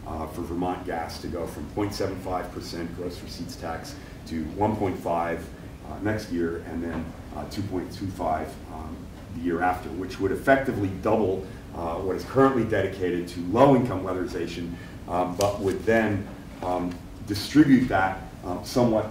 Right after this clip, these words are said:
uh, somewhat differently. Uh, in our analysis, um, to get to the, uh, four thousand units, uh, per year, uh, weatherized, uh, we would see thirty-five percent of, um, the new, um, new funds, the new revenues, uh,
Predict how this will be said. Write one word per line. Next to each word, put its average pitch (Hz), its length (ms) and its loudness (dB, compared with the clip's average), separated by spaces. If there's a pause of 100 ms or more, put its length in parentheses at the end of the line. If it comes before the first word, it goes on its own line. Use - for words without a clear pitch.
uh, 90 160 -2
somewhat 123 380 4
differently. 92 500 -2 (360)
Uh, 90 260 0
in 98 140 2
our 117 240 6
analysis, 101 800 2
um, 90 280 -2
to - 80 -8
get 107 340 0
to 101 260 -2
the, 90 360 -6
uh, 73 80 -6
four 147 300 6
thousand 104 500 2
units, 98 480 -2
uh, 90 80 -4 (160)
per 95 120 0
year, 92 340 0 (340)
uh, 87 140 -2
weatherized, 85 720 0 (100)
uh, 82 120 -6 (180)
we 107 180 4
would 101 260 4
see - 300 -2 (140)
thirty-five 123 560 6
percent 90 420 -6 (180)
of, 85 240 -6 (460)
um, 82 80 -4 (220)
the 90 160 2 (340)
new, 104 340 6 (160)
um, 82 300 -4 (160)
new 95 240 2
funds, 95 460 0
the 85 80 -2
new 101 160 4
revenues, 90 680 2 (300)
uh, 85 180 -2